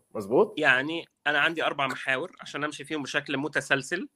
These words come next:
Speaker 2: الغالب فيهم والمغير اللي هو بنسميه الراديكال جيم تشينجر، اللي يغير الجيم من أقصى لطرف. راديكال يعني يغيرني من أقصى لأقصى، من طرف لطرف.
Speaker 1: نعم.
Speaker 2: آه، محور يعني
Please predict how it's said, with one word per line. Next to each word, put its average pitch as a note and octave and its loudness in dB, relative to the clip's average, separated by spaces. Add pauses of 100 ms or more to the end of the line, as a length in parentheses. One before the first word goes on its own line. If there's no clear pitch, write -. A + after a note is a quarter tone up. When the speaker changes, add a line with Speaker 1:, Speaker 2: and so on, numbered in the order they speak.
(760)
Speaker 2:
الغالب D#3 4
فيهم C3+ -4
والمغير D3 6
اللي B2+ -4
هو D3+ 0
بنسميه D3+ 0 (100)
الراديكال D3 4
جيم D#3+ 2
تشينجر، C3 -2
اللي C3 -6
يغير D3+ 8
الجيم D3 -2
من D#3 -2
أقصى D#3+ 0
لطرف. D3 2
راديكال D#3+ 2
يعني C3+ 0
يغيرني D3+ 4
من C#3 -4
أقصى - -4
لأقصى، C3 -4
من B2+ -4
طرف D3 2
لطرف. C3+ 0 (540)
Speaker 1:
نعم. B2 2
Speaker 2:
آه، A#2 2
محور E3 8
يعني C#3 2